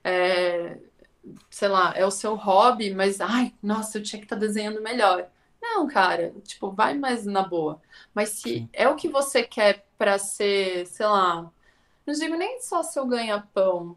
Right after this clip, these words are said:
Speaker 1: pra ser, tipo, sua paixão, é uma coisa que te guia, que te alimenta de
Speaker 2: Uhum.
Speaker 1: verdade, assim, alimenta a tua alma. Então, você tem que ter um compromisso.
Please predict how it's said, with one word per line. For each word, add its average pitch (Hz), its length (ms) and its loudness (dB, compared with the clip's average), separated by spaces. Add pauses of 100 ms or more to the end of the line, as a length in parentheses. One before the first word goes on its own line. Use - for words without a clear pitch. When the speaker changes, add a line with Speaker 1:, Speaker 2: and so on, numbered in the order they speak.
Speaker 1:
pra 247 140 2
ser, 294 280 -4
tipo, 339 240 -8
sua 330 200 -6
paixão, 220 720 -2
é 185 60 -6
uma 208 200 -6
coisa 247 300 -4
que 254 200 -12
te - 240 -10
guia, 208 640 -4
que 190 120 -20
te 220 440 -8
alimenta 220 800 -4
de 151 160 -2
Speaker 2:
Uhum. - 20 0
Speaker 1:
verdade, 170 580 -2
assim, 170 340 -10
alimenta 196 380 -8
a - 40 -8
tua 240 200 0
alma. 175 500 0 (600)
Então, 254 480 2
você 247 220 -6
tem 247 140 -4
que 247 80 -10
ter 262 40 -4
um 254 100 -4
compromisso. 170 840 -6